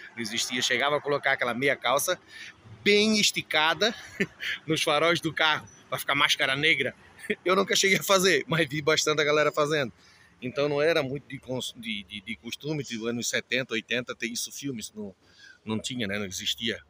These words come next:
muito raro, difícil. E aí eu não tava afim de colocar, não. Só que aí lá pra cima, aquele calorão todo naquela coisa,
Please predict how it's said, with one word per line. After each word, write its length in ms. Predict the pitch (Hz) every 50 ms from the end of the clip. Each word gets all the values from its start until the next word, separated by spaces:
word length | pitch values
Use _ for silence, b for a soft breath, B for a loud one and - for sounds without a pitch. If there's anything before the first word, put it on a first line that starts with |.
| _ _
muito 240 | 117 113 - - 104
raro, 260 | 95 107 107 110 107 - _
difícil. 460 | - - - 113 113 - - - - B B B B B B B B B B B B _
E 160 | 117 120 120
aí 720 | 113 113 113 110 113 117 120 123 123 123 123 123 120 113 101 _ _ _
eu 100 | - 113
não 120 | 113 120 113
tava 200 | - 143 139 127
afim 180 | 120 - 127
de 80 | 110 107
colocar, 380 | _ - 107 107 98 - 101 104
não. 180 | 104 98 95 - - - _ _ _ _ _ _ _ _ _ _ _ _ _ _ _ _ _ _ _ _ _ _ _ _
Só 220 | _ - - 117 127
que 100 | - 127
aí 100 | 135 143
lá 120 | 147 143
pra 160 | - - 135
cima, 260 | - - 139 139 135 120
aquele 180 | 120 127 120
calorão 420 | 117 120 117 117 120 113 113 113 104
todo 240 | - 120 127 117
naquela 300 | 113 113 101 113 104 101
coisa, 400 | - _ 143 151 147 123 110 92